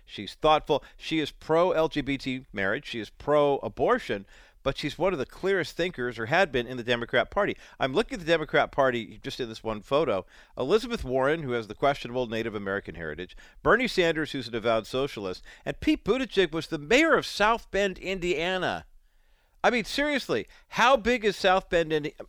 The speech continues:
I'm, I'm gonna Google that while we're having <laughs> this conversation. South Bend, Indiana, wh-, how did that become a springboard for national political stature, status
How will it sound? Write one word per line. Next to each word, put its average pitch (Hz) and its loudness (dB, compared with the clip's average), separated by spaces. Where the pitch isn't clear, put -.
I'm, 170 4
I'm 147 -4
gonna 165 0
Google 156 0
that 107 2
while 113 2
we're 107 0
having 123 2
<laughs> - -20
this - -20
conversation. 139 -6
South 233 4
Bend, 220 4
Indiana, 175 4
wh-, 120 -10
how 254 4
did 226 -4
that 196 6
become 139 0
a 131 4
springboard 120 0
for 139 4
national 175 2
political 160 -2
stature, 131 0
status 98 0